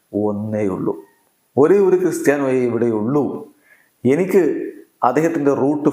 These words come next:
ഫോളോ ചെയ്യണം, അദ്ദേഹത്തിൻ്റെ സ്റ്റെപ്സ് ഫോളോ ചെയ്യണം.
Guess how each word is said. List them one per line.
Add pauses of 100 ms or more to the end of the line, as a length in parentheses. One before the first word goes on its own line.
ഫോളോ (100)
ചെയ്യണം, (580)
അദ്ദേഹത്തിൻ്റെ
സ്റ്റെപ്സ്
ഫോളോ (100)
ചെയ്യണം.